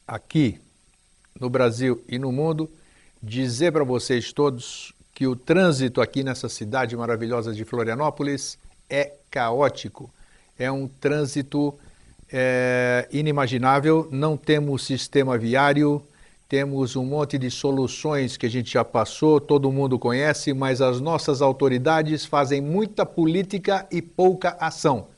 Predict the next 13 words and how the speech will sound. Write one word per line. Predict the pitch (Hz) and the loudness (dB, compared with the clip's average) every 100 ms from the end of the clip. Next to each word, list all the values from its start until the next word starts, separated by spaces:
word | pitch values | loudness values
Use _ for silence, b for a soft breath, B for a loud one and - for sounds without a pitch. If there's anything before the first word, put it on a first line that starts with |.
| b b _ | b b _
Eu | 135 143 | -2 0
que | |
já | 156 139 | 0 2
trouxe | 160 165 165 | 2 2 2
aqui | - 160 | -2 -4
nesse | 147 151 | -4 -4
programa | - 139 151 143 | -2 0 2 0
por | 131 127 | -2 -2
três | 165 175 143 | 2 4 4
vezes | 147 127 110 | 4 2 0
o | |
senhor | - 151 | 0 0
prefeito | 147 147 165 143 - | 2 2 2 0 -2